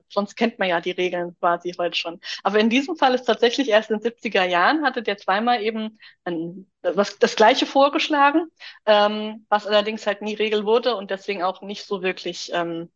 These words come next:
vielleicht hoffentlich nicht so bekannt ist. Also, A, ein zweiter Schiedsrichter sollte eingeführt werden.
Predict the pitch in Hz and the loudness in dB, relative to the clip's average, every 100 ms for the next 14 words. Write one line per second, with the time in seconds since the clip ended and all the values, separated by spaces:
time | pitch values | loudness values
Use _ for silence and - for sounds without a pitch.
0 | _ _ _ _ _ _ _ 202 208 - | _ _ _ _ _ _ _ 0 0 0
1 | 285 370 285 277 269 254 247 240 175 - | 2 2 2 2 2 2 2 2 -2 -4
2 | - - _ _ - - - 233 202 170 | -14 -14 _ _ -20 -10 2 2 2 -4
3 | - _ _ - 190 214 339 - _ _ | -8 _ _ 0 4 4 2 -4 _ _
4 | - 190 190 190 190 - 185 202 202 277 | -4 -2 0 -4 -10 -2 0 0 -2 -4
5 | 277 208 - 185 180 180 - 151 180 196 | -8 -8 -4 -4 -2 -2 0 -4 -6 -8
6 | - 214 208 220 294 311 | -6 -4 0 0 0 -6